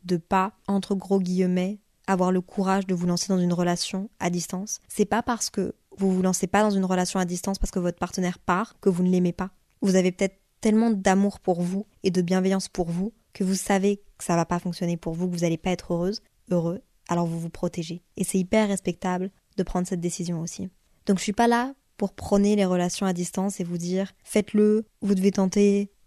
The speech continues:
Si tu le fais pas, si tu respectes pas le choix de ton partenaire qui part à l'étranger, si tu restes pas avec,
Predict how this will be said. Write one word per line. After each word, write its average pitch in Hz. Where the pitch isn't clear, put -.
Si -
tu 202
le 196
fais 202
pas, 202
si -
tu 190
respectes 196
pas 208
le 202
choix 202
de 190
ton 196
partenaire 196
qui -
part 196
à 190
l'étranger, 202
si -
tu -
restes 196
pas 208
avec, 196